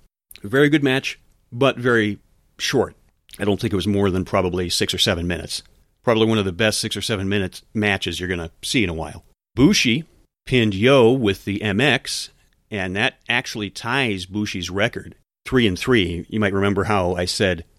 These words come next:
in one of the previous shows, it's not uncommon to see somebody lose several matches at the, the beginning of the tournament, then make a comeback and be a threat to win by the time you get to the last day. And that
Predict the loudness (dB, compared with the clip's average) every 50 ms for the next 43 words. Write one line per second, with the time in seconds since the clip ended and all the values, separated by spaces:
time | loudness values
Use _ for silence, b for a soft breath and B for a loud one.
0 | _ _ _ _ -6 -4 -2 0 0 0 0 0 -2 -4 0 2 4 4 4 4
1 | 2 0 -2 -2 -4 -4 -4 -4 -4 -6 -8 -10 -10 -12 _ _ _ _ _ _
2 | _ _ 0 0 2 2 0 -2 -2 -4 -8 _ _ _ _ _ _ _ -2 0
3 | 0 2 0 0 0 -2 -4 -4 -4 -2 0 0 2 2 2 0 -2 -6 -10 -14
4 | _ _ _ _ _ _ _ -8 -4 -2 0 0 0 0 0 0 0 2 2 2
5 | 2 2 0 0 0 2 2 4 4 4 4 4 4 2 2 0 -2 -4 -8 _
6 | _ _ _ _ _ _ -8 -4 0 4 6 8 8 8 6 4 0 -2 0 0
7 | 0 0 0 0 0 0 2 2 2 0 0 -4 -6 -6 -8 -8 -8 -10 -10 -10
8 | -14 _ -14 -10 -8 -6 -2 2 2 4 4 4 2 -2 -4 -6 -6 -4 -4 -4
9 | -2 -4 -6 -6 -4 -2 -2 0 0 0 0 0 0 -2 -4 -4 0 0 2 2
10 | 2 2 0 0 -2 -4 -6 -6 -2 -2 -2 -2 -2 -2 0 0 0 0 -2 -6
11 | -6 -2 0 0 0 0 0 -4 -8 -12 _ _ _ _ _ _ _ -2 -2 -2
12 | -2 -4 -4 -2 -2 -2 -2 -2 -4 -6 -6 -6 -6 -8 -6 -6 -4 -4 -6 -6
13 | -8 -6 -6 -4 -4 -6 -8 -12 -18 _ _ _ _ _ _ -6 -2 -2 -2 -2